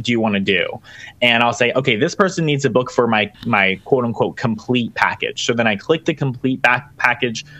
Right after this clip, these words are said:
button. It sends them an email that automatically. I just literally click the button and sends them an email and says, "Hey, like, super excited to get started with you. Based upon your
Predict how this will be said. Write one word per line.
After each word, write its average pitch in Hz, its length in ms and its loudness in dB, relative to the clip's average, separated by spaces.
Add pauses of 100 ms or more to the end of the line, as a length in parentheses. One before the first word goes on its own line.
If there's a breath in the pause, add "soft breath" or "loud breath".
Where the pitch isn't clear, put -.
(120 loud breath)
button. 123 460 0
It 107 140 -6
sends 143 320 -2
them 143 180 2
an 127 140 -2 (100)
email 127 380 2
that 117 220 -6
automatically. 127 600 2
I 110 40 0
just 107 200 -8
literally 123 400 0
click 104 200 -6
the - 40 -10
button 123 400 0 (260 loud breath)
and 123 100 -2
sends 139 180 0
them 135 100 0 (100)
an 120 280 2
email 131 180 2
and 120 80 -2
says, 127 160 0
"Hey, 247 320 2
like, 180 160 0
super 202 320 0
excited 185 200 0
to 170 60 0
get 160 140 0
started 190 340 -2
with 180 160 -2
you. 180 140 -2
Based 143 240 -2
upon 139 200 0
your 127 120 0